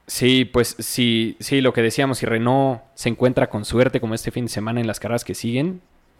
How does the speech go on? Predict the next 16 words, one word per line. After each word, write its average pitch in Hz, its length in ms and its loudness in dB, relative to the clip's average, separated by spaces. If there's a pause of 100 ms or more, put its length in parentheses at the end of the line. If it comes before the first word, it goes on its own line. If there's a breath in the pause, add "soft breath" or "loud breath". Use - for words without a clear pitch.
(380)
existe 117 480 -2
la 107 100 -2
posibilidad 110 380 -2
de 107 40 -2
que 92 100 -12
alcancen 110 360 -8
a 98 60 -10
McLaren, 107 420 -8
¿no? 117 140 -4
Y 123 100 0
creo 123 240 2
que 135 80 2
para 113 220 0
ellos 123 180 2
sería 110 240 -2
un 120 160 -2